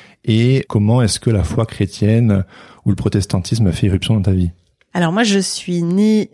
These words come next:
Speaker 2: euh, dans la principauté de Monaco, <laughs>
Speaker 1: Ah, yeah.
Speaker 2: au bord de la mer.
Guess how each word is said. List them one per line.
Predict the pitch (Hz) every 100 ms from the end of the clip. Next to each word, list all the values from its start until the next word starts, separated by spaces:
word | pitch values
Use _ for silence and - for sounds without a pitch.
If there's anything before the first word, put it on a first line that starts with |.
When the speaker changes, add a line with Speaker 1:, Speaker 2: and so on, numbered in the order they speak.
| _ _ _ -
Speaker 2:
euh, | 151
dans | 165
la | 165
principauté | - 202 233 - 180 196
de | 160
Monaco, | 147 185 180 156 - 277 - 170 175
<laughs> | 147 - 135
Speaker 1:
Ah, | 123
yeah. | 95 101 151 120 98
Speaker 2:
au |
bord | 170 233
de | 208
la | 175 160
mer. | 185 165 165